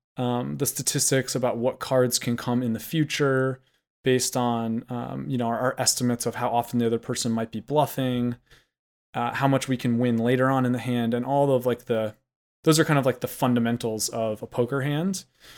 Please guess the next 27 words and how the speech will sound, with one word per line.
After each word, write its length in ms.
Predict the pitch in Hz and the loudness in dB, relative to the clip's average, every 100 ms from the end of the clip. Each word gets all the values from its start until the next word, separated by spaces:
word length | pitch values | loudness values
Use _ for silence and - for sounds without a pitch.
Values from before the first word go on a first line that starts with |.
| - - - _ _ _ | -20 -20 -20 _ _ _
And 580 | 143 143 143 139 135 - _ _ _ _ _ _ _ _ - | 2 4 4 4 2 -2 _ _ _ _ _ _ _ _ -4
so 200 | - 160 | 2 4
when 160 | 143 | 4
I 100 | 151 | 4
was 160 | 156 143 | 4 4
playing 220 | - 165 | 2 2
professional 420 | 151 151 147 143 | 2 2 2 2
poker, 480 | 127 196 190 156 143 | 2 2 4 4 4
I 120 | 135 | 4
was 260 | 131 127 123 | 2 2 2
sort 200 | - 143 | 2 2
of 120 | 123 | 2
well-versed 720 | 120 127 123 113 120 117 - 131 | 4 4 4 4 2 2 -2 0
in 140 | 117 | 0
that 320 | 117 117 - | 0 -2 -4
world 600 | 123 120 127 123 120 117 | -8 0 4 6 6 4
of, 320 | 123 117 110 131 | 0 -2 -2 -2
you 60 | |
know, 180 | 113 110 - - | -4 -4 -12 -8
essentially 380 | 151 196 175 139 | 2 2 4 4
all 260 | 139 139 | 4 4
I 100 | 131 120 | 4 2
spent 220 | - - | -4 -2
my 80 | 127 | -2
time 200 | 120 175 | 0 2
doing 220 | 135 131 | 4 4
was 320 | 123 120 - | 4 2 0